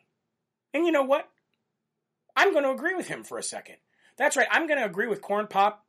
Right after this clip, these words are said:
right now. The proof is overwhelming, Joe. The proof is overwhelming. Not that you know it.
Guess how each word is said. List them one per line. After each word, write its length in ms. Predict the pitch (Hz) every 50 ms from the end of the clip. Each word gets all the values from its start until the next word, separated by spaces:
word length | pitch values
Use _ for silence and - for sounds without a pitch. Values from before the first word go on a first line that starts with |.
| _
right 220 | - 131 180 240 233
now. 260 | 190 147 107 87 - _ _ _ _ _ _ _
The 60 | -
proof 300 | - - 320 330 349 - - 392
is 180 | 381 392 269
overwhelming, 720 | 233 190 156 156 143 127 131 127 120 117 117 110 110 101
Joe. 360 | - 107 127 165 240 294 - _ _ _ _ _ _ _ _ _ _ -
The 80 | 220
proof 320 | 202 - - 285 285 214 -
is 180 | - 311 254 226
overwhelming. 480 | 202 165 147 131 120 120 107 98 - -
Not 200 | 127 196 196 - 135
that 100 | 113 117
you 160 | 170 240 277
know 240 | 190 127 104 104 143
it. 120 | -